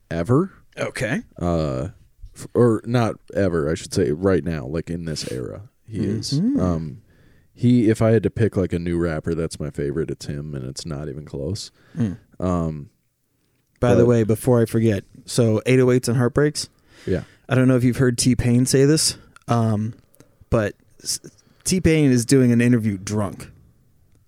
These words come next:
Speaker 2: And, uh,
Speaker 1: Okay.
Speaker 2: somebody asks him about Kanye. And he's like, "Man, you know what's bullshit?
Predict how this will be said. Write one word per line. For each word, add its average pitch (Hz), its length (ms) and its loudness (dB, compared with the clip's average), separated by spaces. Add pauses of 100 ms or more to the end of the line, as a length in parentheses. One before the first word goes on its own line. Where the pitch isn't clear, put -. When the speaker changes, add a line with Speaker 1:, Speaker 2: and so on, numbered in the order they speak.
(160)
Speaker 2:
And, 107 320 0
uh, 101 40 0
Speaker 1:
Okay. 101 280 0
Speaker 2:
somebody 143 360 2
asks 120 340 0
him 117 140 4
about 107 280 0
Kanye. 107 500 -4 (640)
And 127 100 0
he's 127 100 2
like, 262 160 0 (100)
"Man, 359 440 2 (1080)
you 277 100 -6
know 330 60 0
what's 294 140 2
bullshit? 262 500 4